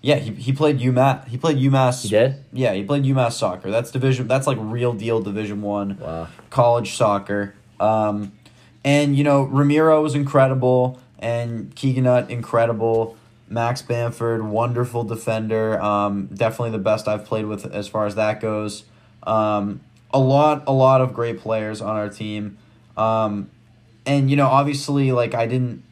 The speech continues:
Speaker 1: he was older than me. He was a senior when I was a freshman, but we, you know, he was on the show. Dave McKinnon was, like, an All-American
Speaker 2: Oh, D-Mac
Speaker 1: player.
Speaker 2: must have been awesome.
Speaker 1: He was an All-American player, and I've, I've played with him before, just not,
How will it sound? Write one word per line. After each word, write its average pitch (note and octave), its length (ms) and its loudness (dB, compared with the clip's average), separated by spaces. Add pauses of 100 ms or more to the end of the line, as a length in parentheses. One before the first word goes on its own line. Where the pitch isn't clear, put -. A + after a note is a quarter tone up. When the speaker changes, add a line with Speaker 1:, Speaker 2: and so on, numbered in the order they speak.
(160)
Speaker 1:
he C3+ 160 -4
was C3 140 0
older C3 320 2
than A#2 100 -4
me. A2+ 200 -6
He A#2 80 -6
was A#2+ 120 -4
a A2+ 60 -6
senior A#2+ 440 -4
when G#2+ 120 -2
I G#2+ 60 0
was G2+ 120 -4
a F2+ 60 -8
freshman, G#2 500 -4
but G2+ 120 0
we, G#2+ 160 -4
you G#2 220 -6
know, G#2 100 -4
he G#2 120 -4
was G2+ 80 -6
on G#2+ 120 0
the G#2 60 -6
show. F#2+ 440 -2 (520)
Dave B2 320 4
McKinnon A2+ 460 -4
was, G#2+ 160 -4
like, G#2 180 -2
an G#2 80 -4
All-American G#2 480 2
Speaker 2:
Oh, G2+ 60 -6
D-Mac B2+ 300 4
Speaker 1:
player. G#2+ 120 2
Speaker 2:
must G2+ 120 0
have G2 60 -4
been G2 80 2
awesome. F#2+ 400 0
Speaker 1:
He D#3+ 100 0
was E3 80 2
an D#3+ 60 2
All-American D3+ 360 4
player, B2 220 2
and A#2 80 0
I've, B2+ 180 0
I've C#3+ 220 2
played F#3 240 -2
with D3+ 100 -6
him D3 120 -4
before, C3 480 0
just A2 180 -8
not, A2+ 360 0